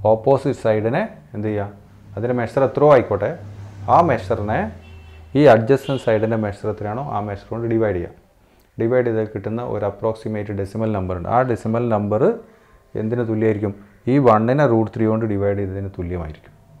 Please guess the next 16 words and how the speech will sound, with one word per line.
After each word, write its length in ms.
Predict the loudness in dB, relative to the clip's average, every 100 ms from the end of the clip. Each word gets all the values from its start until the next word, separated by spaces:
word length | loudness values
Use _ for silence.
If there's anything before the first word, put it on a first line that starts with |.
| _ -18 -6
അതുകൊണ്ടാണ് 420 | -2 0 0 0 -2
അതിൻ്റെ 200 | -4 -4
വാല്യൂ 200 | -2 -2 -4
എന്തായി 180 | -6 -6
മാറുന്നത്? 300 | -6 -6 -10 -14 -20 -20 -18 -8
വൺ 100 | -6 0
by 120 | 0 -2 -10 -20 -6
root 140 | -2 -2
three. 140 | -4 -10 -12 -2 4
അതേപോലെ 320 | 6 6 4
തന്നെയാണ് 280 | 2 0 0 2
ഇവിടെ 180 | 2 2 0 2
sin 160 | 2 2
സിക്സ്റ്റിയും 400 | -2 -2 2 2 2 -8 -20 -20 -20 -2
cos 140 | -2 0
സിക്സ്റ്റിയും 360 | -4 -6 -4 -4